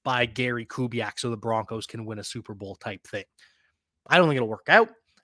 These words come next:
don't think it should happen, but we'll see where Bill Belichick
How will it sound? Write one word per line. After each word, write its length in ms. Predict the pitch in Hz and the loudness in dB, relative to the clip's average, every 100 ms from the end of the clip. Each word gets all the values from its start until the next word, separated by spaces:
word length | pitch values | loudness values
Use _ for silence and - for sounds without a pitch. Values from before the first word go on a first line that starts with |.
| - | -12
don't 120 | 117 | -10
think 140 | 107 | -10
it 40 | - | 2
should 160 | 196 | 4
happen, 400 | 196 196 208 185 151 | 8 6 4 4 8
but 240 | 196 - _ _ _ _ _ _ - | 8 6 _ _ _ _ _ _ 2
we'll 160 | 143 | 2
see 340 | 175 - 143 - _ _ | 4 0 -4 -6 _ _
where 240 | 120 120 | -6 -6
Bill 240 | 117 120 113 | -6 -10 -10
Belichick 400 | 110 113 - | -10 -12 -14